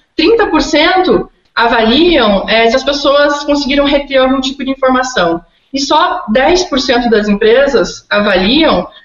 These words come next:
é, a aplicabilidade desse conteúdo, né? Se as pessoas estão conseguindo aplicar. E menos de cinco por cento das empresas avaliam se esse treinamento trouxe algum resultado efetivo nos resultados, como em vendas, por exemplo,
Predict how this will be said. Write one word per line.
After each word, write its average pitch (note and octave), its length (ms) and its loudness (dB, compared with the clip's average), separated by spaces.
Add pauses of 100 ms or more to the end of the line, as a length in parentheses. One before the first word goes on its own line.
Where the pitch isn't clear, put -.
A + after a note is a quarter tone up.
(200)
é, G#3+ 720 2
a A3 60 0
aplicabilidade C4 800 0
desse G#3 220 -6
conteúdo, F#3 540 0
né? F#3+ 120 0
Se A#3 100 -2
as A#3 60 -4
pessoas A#3 280 0
estão B3+ 140 -2
conseguindo B3+ 440 0
aplicar. C4 680 -4
E D4+ 80 2
menos E4 380 2
de E4 120 0 (100)
cinco F#4 300 0
por E4 120 -2
cento C#4+ 280 0
das B3 140 0
empresas A#3 360 2
avaliam A3+ 520 2 (380)
se - 140 -4
esse D#4+ 100 2
treinamento D4 460 0
trouxe D4 300 0
algum C#4 180 2
resultado C#4 580 0
efetivo D#4+ 460 0
nos C4+ 140 0
resultados, C4 520 0
como A#3 160 -2
em B3 120 4
vendas, A#3 400 2
por F#3 140 -2
exemplo, F3 320 -2